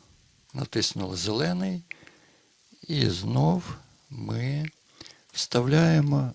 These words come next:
наш корпоративний, наш корпоративний колір, а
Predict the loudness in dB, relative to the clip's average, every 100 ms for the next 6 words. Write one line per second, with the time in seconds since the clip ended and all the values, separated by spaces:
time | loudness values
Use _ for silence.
0 | -4 0 2 2 0 -8 -20 -20 _ _
1 | -20 _ -2 -2 0 0 0 0 0 0
2 | 0 0 -4 -10 _ _ _ _ _ _
3 | _ _ _ _ _ _ _ _ _ -10
4 | -4 -4 -4 -6 -4 -4 -2 0 0 -2
5 | -2 -2 0 -2 -6 -16 -10 -10